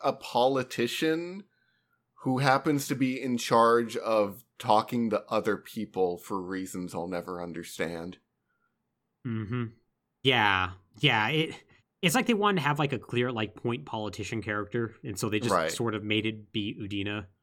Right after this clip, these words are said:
Speaker 1: Yeah.
Speaker 2: And, yeah, no, it, Udina oversteps his bounds basically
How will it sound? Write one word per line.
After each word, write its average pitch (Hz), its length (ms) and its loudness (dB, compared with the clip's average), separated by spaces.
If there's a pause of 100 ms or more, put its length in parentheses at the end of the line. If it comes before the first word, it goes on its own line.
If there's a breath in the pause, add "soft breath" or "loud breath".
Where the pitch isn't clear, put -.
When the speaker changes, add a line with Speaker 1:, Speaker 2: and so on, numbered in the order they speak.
(400)
Speaker 1:
Yeah. 90 300 -2 (600)
Speaker 2:
And, 92 260 -10 (420)
yeah, 98 140 -8 (140)
no, 107 300 -6
it, 123 200 -4 (260)
Udina 220 320 4
oversteps 175 420 4
his 123 100 -2
bounds 113 440 0
basically 120 520 0